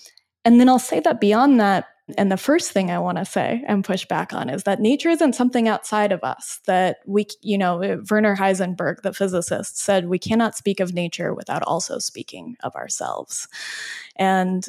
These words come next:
so I always want to remind people that nature isn't something that is outside. It is continuous with us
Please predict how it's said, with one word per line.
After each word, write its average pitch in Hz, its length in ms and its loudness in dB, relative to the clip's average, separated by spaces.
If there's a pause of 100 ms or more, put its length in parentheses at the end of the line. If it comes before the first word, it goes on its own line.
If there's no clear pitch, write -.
(140)
so - 240 0
I 240 140 4
always 294 420 4
want 254 200 2
to 214 140 -2
remind 202 640 2
people 185 540 -2
that 190 200 0
nature 247 380 0
isn't 233 320 0
something 196 560 -4
that 190 220 -4
is 190 440 -4
outside. - 800 -4 (440)
It 208 200 2
is 214 680 2 (180)
continuous - 1200 -4
with 185 300 -6
us - 460 -8